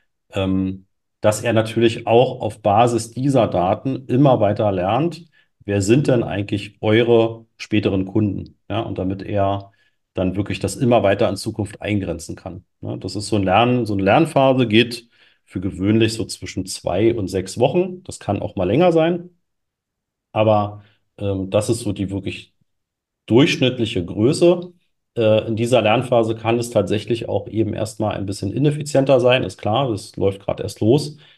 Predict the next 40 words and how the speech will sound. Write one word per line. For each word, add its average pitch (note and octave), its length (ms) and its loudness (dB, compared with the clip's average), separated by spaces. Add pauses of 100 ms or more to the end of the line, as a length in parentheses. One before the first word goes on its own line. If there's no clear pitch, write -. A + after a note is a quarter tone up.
(140)
So - 120 -8
ist F#2+ 80 -4
es G#2 100 -2
ja G#2 80 4
bei F2+ 120 4
den E2+ 160 2
Meta-Anzeigen F#2 640 0
auch A2 200 0
meistens. G#2+ 460 0
Das - 100 -14
läuft G2 200 -4
ja E2+ 60 -2
auch G2+ 60 -2
nicht G#2+ 120 -4
ab G#2+ 80 -10
dem - 120 -8
ersten G#2+ 300 -6
Tag G#2+ 300 0
profitabel. A2 640 -4 (760)
Und, G2 480 -4
ähm, G2 420 -8
dann A#2 300 2
kann C#3+ 220 0
das D#3 180 0
aber C#3+ 160 -2
tatsächlich C#3+ 480 -6
irgendwann B2 460 -4
sehr, A2 260 -2
sehr, G2+ 220 -4
sehr G2 180 -4
gut G#2 220 -8
funktionieren, G#2 520 -2
wenn G2 140 -2
Google G#2+ 260 2
verstanden G2 540 -2
hat, - 140 -10
wer F2 120 0
ist - 160 -6
denn F#2 100 -4
eigentlich - 560 -8